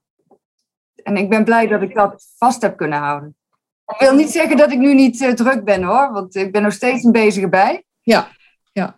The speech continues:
Speaker 1: Alleen, eh, het geeft energie in plaats van dat het, eh, energie kost.
Speaker 2: Mooi. Ja, heel mooi. Ja, dat is echt, eh, prachtig. Dat is ook iets wat, eh, ook wel eens, eh, wordt nagevraagd aan mensen.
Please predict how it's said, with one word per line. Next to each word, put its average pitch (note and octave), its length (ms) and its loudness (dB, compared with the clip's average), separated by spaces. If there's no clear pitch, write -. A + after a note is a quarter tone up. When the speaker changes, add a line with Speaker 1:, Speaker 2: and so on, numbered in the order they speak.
Speaker 1:
Alleen, A#3 480 4
eh, G3 540 2
het - 200 -16
geeft B3+ 320 -2
energie G3 500 -2
in F3+ 120 -6
plaats F#3+ 280 -2
van E3+ 140 -8
dat E3 120 -4
het, D#3 220 -10
eh, D#3 340 -4
energie E3 420 -6
kost. - 440 -12
Speaker 2:
Mooi. G#3 440 -6
Ja, G3+ 140 -2
heel G#3 260 4
mooi. E3 380 -2
Ja, G3 120 2
dat F#3+ 120 2
is F#3+ 80 -8
echt, - 280 -10
eh, A#3 80 0
prachtig. A3 480 -4
Dat G3 240 2
is - 120 -2
ook B3 140 2
iets G#3 220 0
wat, G3 260 0
eh, G3 520 -2
ook G#3+ 140 -12
wel F#3+ 180 0
eens, F#3+ 280 -4
eh, F#3 420 -8
wordt F#3 420 -6
nagevraagd F#3+ 800 0
aan E3 120 -2
mensen. F3+ 460 -2